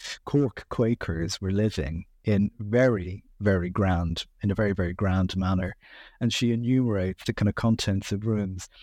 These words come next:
Unfortunately, by the time she gets to Dublin, she's kind of exhausted <laughs> herself. So she limits herself to very limit, uh, you know, very few, uh, descriptions.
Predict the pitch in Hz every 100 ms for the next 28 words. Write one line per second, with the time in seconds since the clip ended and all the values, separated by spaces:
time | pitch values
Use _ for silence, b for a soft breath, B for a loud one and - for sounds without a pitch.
0 | B B B - 113 160 - 151 127 120
1 | 139 139 127 123 - 113 123 123 107 90
2 | 87 _ - - _ _ - - - _
3 | - - 113 - 117 104 - - 113 117
4 | 120 - 107 - - - - 135 _ _
5 | B _ B B B 190 165 - 123 131
6 | 131 139 131 127 - 117 107 - 107 110
7 | 110 107 107 107 - 117 107 127 110 101
8 | 101 110 107 - 117 110 104 101 - 107
9 | 101 104 - - 139 - 110 90 85